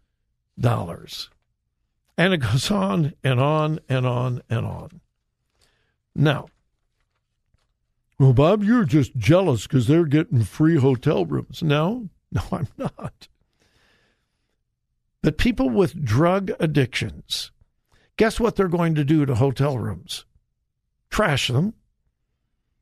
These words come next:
Because they're addicted to drugs. They don't think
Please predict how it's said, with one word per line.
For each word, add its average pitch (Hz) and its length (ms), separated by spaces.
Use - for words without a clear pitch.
Because 151 260
they're 180 160
addicted 160 540
to 147 80
drugs. 160 580
They 170 100
don't 196 200
think - 600